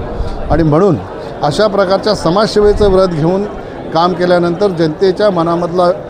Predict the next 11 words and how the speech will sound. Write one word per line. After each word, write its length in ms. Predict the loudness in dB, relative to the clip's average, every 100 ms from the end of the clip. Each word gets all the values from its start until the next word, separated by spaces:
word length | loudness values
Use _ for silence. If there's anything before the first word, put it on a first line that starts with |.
| -6
विश्वास 420 | -4 0 0 0
अजून 340 | -2 0 -2 -2
दृढ 300 | 0 2 2
करण्याचं 520 | 2 2 2 -2 -2
काम 260 | 0 0 -2 -8 -14 -16 -16 -6
आमच्या 540 | -2 0 2 2 0 -2
सहकाऱ्यांच्या 560 | -2 0 0 2 0
माध्यमातून 580 | 0 0 0 0 0 -2
हे 60 | -2
होत 240 | -2 -2
असते 220 | -4 -4